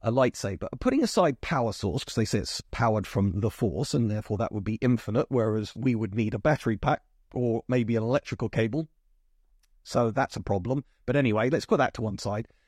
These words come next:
The other two problems are, one, a laser keeps going. <laughs> You c-, it, it's not just gonna stick out a meter and a half, or let's call it four feet, if you're that way inclined,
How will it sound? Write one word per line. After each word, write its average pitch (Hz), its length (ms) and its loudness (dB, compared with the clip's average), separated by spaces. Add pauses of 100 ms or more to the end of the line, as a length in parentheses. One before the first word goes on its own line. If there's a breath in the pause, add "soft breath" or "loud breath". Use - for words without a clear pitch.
The 151 100 4
other 175 140 4
two 262 220 2
problems 104 560 0
are, 98 320 -4 (200)
one, 139 460 2 (800)
a 127 80 0
laser 196 280 4
keeps 190 300 -2
going. 117 460 0 (440 loud breath)
<laughs> - 140 -2 (360 soft breath)
You 175 140 0
c-, - 80 -8
it, - 160 2
it's - 180 0
not 214 140 4
just 208 160 -4
gonna 185 160 2
stick - 340 -2
out 147 280 2 (160)
a 120 100 0
meter 135 320 2
and 117 100 2
a 110 60 2
half, 101 380 0
or 110 320 0
let's 113 200 -4
call 113 200 -2
it - 100 -8
four 110 320 0
feet, 104 340 -2
if - 140 -4
you're 117 120 2
that 110 220 0
way 110 300 0
inclined, 113 480 0